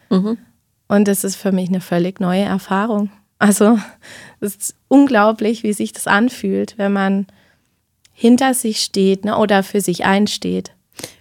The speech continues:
Speaker 2: Ja.
Speaker 1: Erinnerst du dich an die erste Situation, in der du das gemacht hast?
Speaker 2: Das war im Kontext mit einem Mann, <laughs> dürfte
Speaker 1: Mhm.
Speaker 2: das gewesen
Speaker 1: Ja.
Speaker 2: sein. Äh, doch, ich hab, also ich, ich date, ne? <laughs> Und ich hab einen gedatet,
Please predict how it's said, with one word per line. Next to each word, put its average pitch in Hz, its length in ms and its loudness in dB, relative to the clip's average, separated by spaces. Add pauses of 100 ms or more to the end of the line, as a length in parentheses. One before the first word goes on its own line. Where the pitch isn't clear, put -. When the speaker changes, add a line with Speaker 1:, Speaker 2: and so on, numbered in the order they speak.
Speaker 2:
Ja. 196 80 -4
Speaker 1:
Erinnerst 214 360 4
du 226 40 0
dich 202 380 -4
an 185 80 -2
die 180 140 0
erste 180 340 -2
Situation, 190 600 -4
in 190 120 0
der 175 100 -2
du 180 140 -6
das 170 220 -10
gemacht 160 360 -10
hast? 208 300 -12 (460)
Speaker 2:
Das 233 200 -4
war 233 160 4
im 226 80 2
Kontext 202 500 -2
mit - 120 -6
einem 170 180 -2
Mann, 165 260 -4 (120)
<laughs> - 160 -16
dürfte 196 280 2
Speaker 1:
Mhm. 226 40 2
Speaker 2:
das 190 180 0
gewesen 185 460 0
Speaker 1:
Ja. 185 100 0
Speaker 2:
sein. 185 320 -2 (640)
Äh, 196 320 0
doch, 214 400 2
ich - 240 -4
hab, 214 320 0
also 180 240 -2
ich, 180 300 -8 (100)
ich - 180 -10
date, 185 480 0 (140)
ne? 220 160 0 (260)
<laughs> 247 140 4 (500)
Und 202 320 2
ich - 180 -4
hab 220 160 -4
einen 202 240 2
gedatet, 196 760 -2